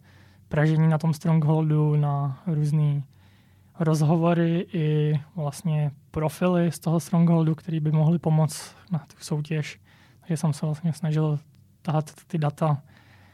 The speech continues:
odkudkoliv to šlo, jak měl člověk možnost a co ho napadlo, že by mu při té soutěži pomohlo.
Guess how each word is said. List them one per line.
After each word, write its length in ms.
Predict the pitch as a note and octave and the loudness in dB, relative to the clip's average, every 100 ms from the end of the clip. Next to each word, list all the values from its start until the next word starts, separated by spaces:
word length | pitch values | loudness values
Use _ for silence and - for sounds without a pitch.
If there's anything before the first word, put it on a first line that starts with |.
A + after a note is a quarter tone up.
| _ _ - | _ _ -6
odkudkoliv 680 | E3 - E3+ - E3+ D#3+ | -4 -2 -6 -2 -2 -2
to 100 | - | -2
šlo, 320 | D3+ - D3 D3+ | -4 -2 -2 0
jak 180 | D3 | 0
měl 140 | E3+ D#3 | 0 0
člověk 280 | - D3+ D#3 | 0 -2 0
možnost 440 | D3 D3+ D#3+ - | 0 0 -2 -4
a 40 | |
co 120 | E3 D#3+ | -2 2
ho 80 | |
napadlo, 440 | D#3 C#3+ D#3+ D#3 D#3 | 2 0 -2 0 0
že 100 | D3+ | 0
by 60 | |
mu 160 | D3+ D#3+ | 0 0
při 120 | D3 | -2
té 120 | D3+ D#3+ | -4 -4
soutěži 380 | - D3 D#3 | -4 -2 -2
pomohlo. 500 | D#3+ D3 D3+ D3+ D#3 | 0 0 0 2 0